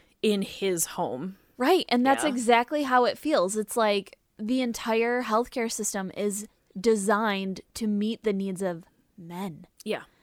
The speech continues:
Speaker 2: Even when they're not even present.
Speaker 1: Right.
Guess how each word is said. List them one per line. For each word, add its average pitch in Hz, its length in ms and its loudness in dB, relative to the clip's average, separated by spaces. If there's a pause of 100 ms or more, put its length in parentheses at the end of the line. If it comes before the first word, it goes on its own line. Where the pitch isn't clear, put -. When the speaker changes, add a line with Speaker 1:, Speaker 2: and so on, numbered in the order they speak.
(680)
Speaker 2:
Even 262 300 4
when 269 100 2
they're 262 120 2
not 240 220 4
even 247 220 2
present. 214 680 0 (400)
Speaker 1:
Right. 190 580 -4